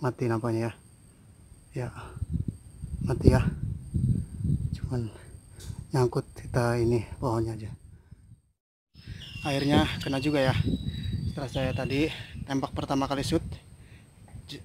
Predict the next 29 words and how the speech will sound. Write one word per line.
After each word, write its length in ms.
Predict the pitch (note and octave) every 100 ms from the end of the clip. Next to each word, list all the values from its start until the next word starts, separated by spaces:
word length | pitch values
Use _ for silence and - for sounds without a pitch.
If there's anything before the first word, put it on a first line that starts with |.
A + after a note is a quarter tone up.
| -
eh, 380 | C#3+ C3+ C3 B2 -
kena, 320 | C3 D3+ - -
cuman 160 | C#3+
dia 160 | C#3+ C#3+
masih, 480 | C3+ B2 C3+ C3+ B2 - - - - - - - -
masih 320 | C#3 B2 D3+ D#3+
apa 100 | D#3
ya, 80 |
masih 180 | C3+ C#3 F3
hidup, 100 | D#3+ - - - -
eh, 220 | C#3+ C3+
masih 640 | B2+ - B2+ B2 B2 B2 - A#2
di 160 | A2+ A#2
ranting-ranting 560 | A#2+ B2+ B2+ A#2+ B2
itu. 140 | A#2+ D3+ - - - - - - -
Saya 220 | - B2+
deketin, 320 | B2+ B2 D3+
akhirnya 320 | C#3+ C3 D3 C3+
dia 160 | C3+
masih 400 | B2+ - C3 B2+ - - -
diam 160 | C#3+ C3
aja. 240 | A#2 C#3+ C#3
Saya 140 | D3
shoot 180 | C#3 D3
lagi 320 | C3+ B2 E3+ - - - - - - -
satu 160 | D3 D3+
kali, 320 | D3 E3 F3
masih 320 | D#3 F3 -
juga 320 | - - D#3